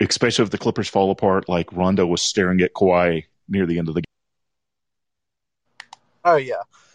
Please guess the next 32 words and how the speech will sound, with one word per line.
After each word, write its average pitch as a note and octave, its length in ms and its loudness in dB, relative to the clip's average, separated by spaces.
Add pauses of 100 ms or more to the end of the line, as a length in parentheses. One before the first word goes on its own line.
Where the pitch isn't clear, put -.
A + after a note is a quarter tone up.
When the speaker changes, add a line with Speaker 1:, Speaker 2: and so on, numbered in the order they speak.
(140)
Speaker 2:
Yeah, B2+ 180 -6
Rondo, G3 280 2 (320)
uh, - 540 -14 (400)
one B3+ 160 4
of C#4 100 2
the A#3+ 60 -8
more A3+ 180 0
satisfying F3+ 960 -2
parts D#3 460 0
of C3+ 80 -14
this C3+ 160 -10
series D3+ 440 -8
so D#3+ 220 -4
far E3 460 0 (440)
is, D3 680 -2 (220)
you D3 120 -6
know, C#3 260 4
the, C3 340 4
the B2 140 -2
whole D3+ 260 4
Rondo C3+ 500 4
backstory B2 680 -2
thing, G#2 220 -6
because C3 220 -4
we D#3+ 100 0
know F3+ 240 6
there's E3 220 4
beef D3 320 0
between C#3+ 340 -4
him C#3 220 -4
and B2+ 100 -6
Rick. B2+ 400 2